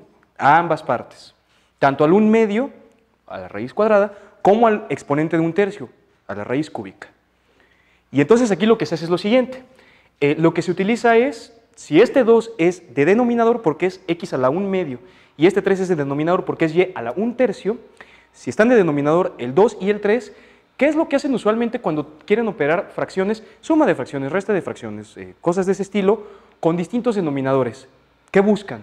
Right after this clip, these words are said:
en los denominadores? Un denominador común. El común denominador, de hecho, se le llama. El común denominador es el mínimo común múltiplo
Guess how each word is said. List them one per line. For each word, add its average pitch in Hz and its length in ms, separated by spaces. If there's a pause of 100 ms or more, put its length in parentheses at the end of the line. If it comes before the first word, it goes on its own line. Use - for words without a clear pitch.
(120)
en 113 120
los 117 100
denominadores? 117 680 (1800)
Un 214 200
denominador 202 640
común. 190 420 (1400)
El 175 160
común 233 240
denominador, 220 600
de 233 80
hecho, - 180
se 160 140
le 165 100
llama. 190 320 (960)
El 170 220
común 208 300
denominador 247 680
es 254 400 (440)
el 143 100
mínimo 254 460
común 185 420
múltiplo 147 560